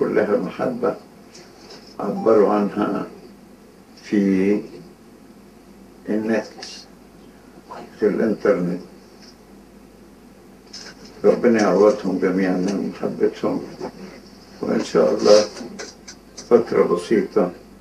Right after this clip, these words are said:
لما أستكمل العلاج الطبيعي وممكن أرجع إلى مصر بسلامة الله. ربنا يكون معاكم جميعًا، وأشكر محبتكم،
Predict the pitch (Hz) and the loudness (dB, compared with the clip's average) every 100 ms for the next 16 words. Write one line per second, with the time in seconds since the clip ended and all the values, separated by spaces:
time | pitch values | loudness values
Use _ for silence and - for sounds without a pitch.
0 | - - - - - - - 87 90 90 | -20 -20 -20 -20 -20 -18 -8 -4 -2 0
1 | 92 - - - 107 - - - 87 92 | -2 -4 -6 2 2 2 -4 -2 -2 0
2 | 98 101 98 90 - - 95 95 95 98 | 2 4 4 0 -2 0 2 2 2 0
3 | - - - - - - - - - - | -4 -18 -20 -20 -20 -20 -20 -20 -20 -10
4 | - 95 110 107 - 98 - 107 98 98 | -2 0 0 -2 -2 -2 -2 0 2 0
5 | - 92 92 95 87 - - 92 87 90 | 0 0 0 -2 -6 -8 -12 -8 -6 -4
6 | - 101 95 90 - 87 - - - - | 0 0 0 -2 -4 -4 -2 -6 -10 -16
7 | - - - - - - - - 101 98 | -20 -20 -20 -20 -20 -20 -14 -2 0 2
8 | 107 101 87 - 98 92 98 95 - - | 2 2 0 0 0 0 0 -2 -4 -4
9 | 90 87 107 98 101 104 - - - - | 0 2 2 2 0 -4 -8 -20 -20 -20
10 | - - - - - - - - - - | -20 -14 -6 -2 -2 -2 0 0 -2 -4
11 | - - - - - | -4 -2 -2 0 0